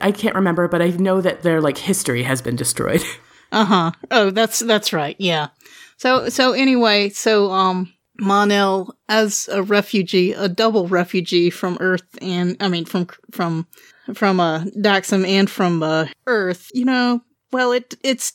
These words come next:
Speaker 2: it doesn't really hold together. <laughs> I guess he's more of an Earth advocate or,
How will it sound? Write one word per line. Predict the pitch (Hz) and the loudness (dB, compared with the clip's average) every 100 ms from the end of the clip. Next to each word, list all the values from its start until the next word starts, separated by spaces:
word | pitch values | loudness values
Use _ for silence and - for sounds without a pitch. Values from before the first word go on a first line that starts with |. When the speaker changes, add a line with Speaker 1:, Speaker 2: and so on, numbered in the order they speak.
| _ | _
Speaker 2:
it | 247 - | -2 0
doesn't | 294 294 254 - | 0 2 0 0
really | 190 196 202 233 226 | -2 0 2 2 0
hold | 226 226 220 | 0 -2 0
together. | 233 208 220 220 240 - 349 339 392 - 494 | -2 0 0 2 0 0 -4 0 -4 -2 -12
<laughs> | - 339 370 370 - | -12 -12 -6 -6 -2
I | 262 | -2
guess | 247 254 | 0 2
he's | 262 233 | 2 0
more | 240 233 226 | 2 2 2
of | 214 | 2
an | 208 - | -2 0
Earth | 214 208 - - | -2 -2 -12 -2
advocate | 190 202 208 196 - 202 196 - | 0 2 0 0 0 0 -2 -6
or, | - 208 196 | -2 0 -2